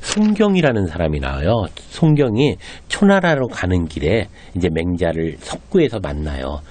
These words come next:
그래서 이제 맹자가 그 송경에게 물어봅니다. "어디 갑니까?" 그러고 물어봐요. 그랬더니 이제 송경이 얘기합니다. "진나라와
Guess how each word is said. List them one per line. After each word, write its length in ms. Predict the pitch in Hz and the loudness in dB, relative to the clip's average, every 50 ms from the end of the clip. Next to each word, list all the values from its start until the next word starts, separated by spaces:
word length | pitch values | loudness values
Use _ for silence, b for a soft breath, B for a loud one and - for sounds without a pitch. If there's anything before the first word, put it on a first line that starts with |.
| B B B B B B B B B B | B B B B B B B B B B
그래서 220 | - 131 117 143 | 0 2 4 4
이제 180 | 131 113 104 104 | 4 4 4 2
맹자가 680 | 98 98 98 101 98 101 90 85 87 85 85 87 78 - - - - - - - | 2 2 2 2 2 2 2 2 2 0 0 -2 -4 -10 -16 -20 -20 -20 -20 -12
그 180 | - - 95 | -4 0 0
송경에게 500 | 87 - 165 160 160 165 160 147 127 117 110 95 | 0 2 4 4 4 6 4 4 4 2 2 2
물어봅니다. 420 | 92 98 95 85 78 76 71 73 | 2 2 0 0 0 -4 -4 -4
"어디 240 | 76 78 90 92 98 | -2 -2 -2 -2 0
갑니까?" 640 | 95 170 185 196 180 175 - - 101 98 117 143 127 - | 0 -2 0 -2 -2 -4 0 0 0 0 0 -2 -2 -2
그러고 220 | - 107 101 101 | 0 0 0 0
물어봐요. 600 | 90 85 90 87 80 73 71 67 69 71 76 73 - | 0 0 0 -2 -2 -2 -2 -6 -6 -8 -8 -10 -8
그랬더니 400 | - - 92 85 - - 101 117 165 185 | -4 -4 -4 -2 0 0 2 2 4 2
이제 120 | 160 123 127 | 2 0 -2
송경이 440 | - 160 139 131 131 131 123 107 90 | 0 0 2 2 4 2 2 2 0
얘기합니다. 380 | 82 87 82 80 76 71 78 76 B B B B B B | 0 -2 -2 -2 -4 -6 -8 -10 B B B B B B
"진나라와 600 | - - 107 104 104 101 92 87 82 80 80 80 | -2 2 4 4 6 4 4 2 2 0 0 -2